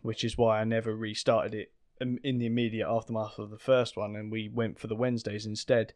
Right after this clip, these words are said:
Now, we closed down just before our third anniversary, and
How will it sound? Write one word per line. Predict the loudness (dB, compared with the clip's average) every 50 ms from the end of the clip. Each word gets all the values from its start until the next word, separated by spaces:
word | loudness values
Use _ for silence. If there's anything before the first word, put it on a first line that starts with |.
| _ _
Now, | 0 0 2
we | 4 4 4 4
closed | 2 0 6 8 8 10 8 6 2 2
down | 4 4 6 6 6 4 4 2 0 0
just | 2 0 0 0 0 -4
before | -8 -4 0 4 6 6 6 6 4 2 2
our | 4 4 4 4 4 2 2 0 -2 -4 -10
third | _ 2 4 4 4 4
anniversary, | 2 0 -2 -2 0 2 2 2 2 0 -2 -4 -4 -4 -6 -10 -14 _
and | -10 -8 -6 -6 -6 -6 -6 -8 -8 -8